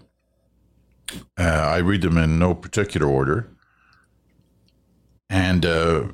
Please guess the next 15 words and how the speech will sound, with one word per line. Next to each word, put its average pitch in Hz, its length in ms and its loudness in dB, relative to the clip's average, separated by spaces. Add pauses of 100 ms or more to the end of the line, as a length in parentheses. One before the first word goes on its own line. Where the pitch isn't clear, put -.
some 110 240 0
of 95 80 2
them 85 160 2
I 80 140 2
only 80 240 0
read 73 260 -4
portions - 480 -2
of 57 300 -2
because 67 420 -2 (280)
some 110 220 2
of 82 80 2
you 76 140 2
get 71 300 -2
quite, - 480 -4
uh, 65 220 0